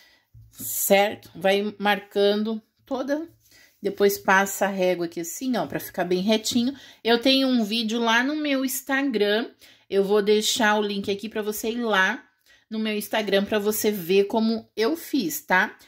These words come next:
Mas é o comprimento da tua tira, mas, e daqui é dez centímetros de largura, certo?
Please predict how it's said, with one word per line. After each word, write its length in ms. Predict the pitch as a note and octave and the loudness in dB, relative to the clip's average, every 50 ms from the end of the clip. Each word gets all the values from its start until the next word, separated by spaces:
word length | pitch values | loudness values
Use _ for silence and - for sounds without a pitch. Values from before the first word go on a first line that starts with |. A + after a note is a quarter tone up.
| _ _ | _ _
Mas 220 | - F3+ F3 D#3+ | -8 -6 -4 0
é 300 | E3+ F#3 E3+ E3 - - _ _ _ _ _ _ _ _ _ - | 2 4 4 2 2 -2 _ _ _ _ _ _ _ _ _ -10
o 120 | F3+ F3 | -10 -10
comprimento 960 | F3+ - - G#3+ A#3 C4+ E4+ F4 G4 E4+ E4+ E4+ C#4 A3+ A3 A3+ C4 - E4 | -8 -4 -2 0 0 0 2 2 2 2 2 4 4 4 4 2 2 0 0
da 200 | D4 B3 A#3+ G#3+ | 2 4 4 4
tua 320 | G#3+ - - G3+ G3 F#3+ F#3+ | 2 0 -2 0 0 0 0
tira, 640 | - - - - - G#3+ G3+ A#2 C4 D#4 G#4 - _ _ _ _ _ _ _ _ _ _ _ _ - G#3+ | -4 -10 -12 -8 -6 -4 0 0 0 0 -2 -6 _ _ _ _ _ _ _ _ _ _ _ _ -4 0
mas, 440 | G#3 G3+ G3+ A3 A#3 - - - - _ _ - | 2 2 2 2 0 -4 -8 -12 -16 _ _ -8
e 380 | G#3 G#3+ A3 A3 A3 A3 G#3+ G3+ | -4 -2 0 2 2 2 2 2
daqui 600 | F#3+ A3 A3 G#3+ A3 - G#3+ A3 A#3 B3+ - _ _ | 2 2 2 2 -2 -4 -4 -4 -4 -4 -8 _ _
é 120 | - A3 G#3 | -4 -4 -2
dez 320 | G3 F#3+ G3+ G3 G3+ G#3 | 2 4 4 4 4 2
centímetros 640 | - C4 A#3 A3+ A3+ - G#3+ G#3+ G#3+ G#3+ G#3+ A3+ A3 | 0 0 -2 -2 -2 -2 -2 -2 -2 -2 -2 -4 -2
de 80 | G#3+ A3 | -2 0
largura, 580 | A3+ A#3 A3 - A#3 F3+ - B2+ A#2+ - - - _ - | 2 2 2 2 2 -2 -8 -12 -14 -14 -16 -20 _ -18
certo? 680 | - - - - - F#3+ F#3 F#3 G3 C#4 C#4 - - | -14 -12 -6 -2 0 2 2 2 2 -2 -4 -10 -18